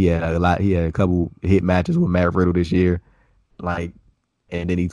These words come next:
capped it off at Survivor Series. And I'm pretty sure he's gonna be defending the N X T title against somebody at probably Finn Balor at TakeOver Portland. And if he beats Finn Balor,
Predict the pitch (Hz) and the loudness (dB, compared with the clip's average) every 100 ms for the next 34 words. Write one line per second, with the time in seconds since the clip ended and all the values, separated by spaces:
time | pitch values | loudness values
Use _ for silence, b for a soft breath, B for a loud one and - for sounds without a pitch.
0 | - _ - 92 90 90 90 90 87 87 | -10 _ 0 0 0 0 2 0 -2 -4
1 | - 87 87 87 85 92 87 87 85 - | -4 -2 0 -2 -2 0 0 0 -2 -6
2 | - _ _ _ _ - 85 80 - - | -18 _ _ _ _ -4 -2 -2 -6 -8
3 | 92 87 92 87 - 85 85 80 85 82 | -6 -2 -2 -2 0 0 0 -2 -2 0
4 | 82 82 - _ _ _ - 87 92 90 | 0 -2 -6 _ _ _ -4 0 2 2
5 | 85 85 - _ 85 82 87 82 92 - | 2 -2 -8 _ -8 -2 -2 -2 -4 0
6 | 87 85 82 87 _ _ _ _ _ _ | 2 4 0 -4 _ _ _ _ _ _
7 | - 90 87 80 87 85 82 82 85 80 | -6 0 2 2 2 2 2 0 0 -2
8 | - 95 82 82 - 87 82 82 80 80 | 0 0 0 -2 -4 -2 -2 -2 -4 -4
9 | 85 85 82 78 90 85 87 82 b b | -4 -2 -4 0 0 0 -4 -10 b b
10 | - 92 87 107 92 95 120 - - 90 | -6 -4 -2 0 0 2 2 0 -4 -2
11 | 87 87 85 82 | 0 0 0 -2